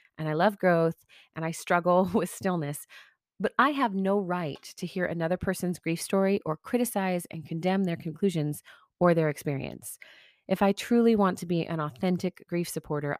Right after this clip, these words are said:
I need to listen to the person grieving with curiosity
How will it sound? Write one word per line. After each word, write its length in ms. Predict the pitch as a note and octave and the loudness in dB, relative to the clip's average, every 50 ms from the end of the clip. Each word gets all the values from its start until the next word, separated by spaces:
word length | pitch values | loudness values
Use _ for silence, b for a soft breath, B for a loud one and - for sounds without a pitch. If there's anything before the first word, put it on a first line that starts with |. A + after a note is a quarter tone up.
| - - | -6 -6
I 80 | G3 | -2
need 180 | G#3+ A#3+ A#3+ G3+ | 0 0 0 0
to 80 | F#3+ F3 | -2 -4
listen 520 | E3 D#3 E3+ F3 - - E3+ D#3 D3 D3+ | 2 2 2 2 2 0 -2 -2 -2 -2
to 120 | D3 - D#3+ | 0 0 0
the 80 | D#3+ | 0
person 400 | - - E3 D#3 - - E3 D#3+ | 0 0 -4 -4 -2 -2 -4 -2
grieving 420 | D3 D3+ D3+ D3+ D3+ E3+ F3 F3+ E3+ | -2 -2 -2 0 0 0 0 2 0
with 160 | D#3+ D#3 - | -2 -4 -4
curiosity 760 | - - E3 E3+ F3 E3 D3+ D3+ - - - D3+ D3 D3 - | -6 -4 -2 0 2 2 0 0 -4 -4 -4 -2 -2 -2 -4